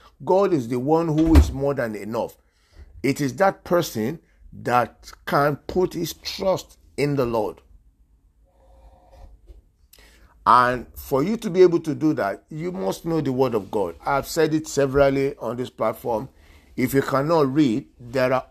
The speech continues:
audio Bibles. There are audio Bibles that you will just play even on your phone, you can download Bible. Then there is the audio version. You just press and play on your phone. Yeah, on your phone. And it will recite to you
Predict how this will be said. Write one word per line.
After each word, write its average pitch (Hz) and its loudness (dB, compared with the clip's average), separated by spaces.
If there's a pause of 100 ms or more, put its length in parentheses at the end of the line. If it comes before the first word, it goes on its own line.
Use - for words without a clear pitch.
audio 175 4
Bibles. 117 2 (180)
There 110 -4
are - -8
audio 156 2
Bibles 117 -2
that 120 -4
you 120 -6
will 113 -4
just - -2
play 123 -2 (280)
even 202 4
on 165 4
your 147 4
phone, 165 0
you 139 -2
can 123 -2
download 143 0
Bible. 117 2
Then 127 -4
there 127 -2
is 120 -4
the 127 -4
audio 160 0 (340)
version. 113 0 (320)
You 107 -6
just 156 2
press 147 2
and 120 -2 (140)
play 160 2 (400)
on 139 0
your 139 4
phone. 185 2
Yeah, 165 0
on 139 -8
your 151 -2
phone. 175 0 (600)
And 135 0
it 139 -4
will 127 -2
recite 160 2
to 117 -4
you 131 -2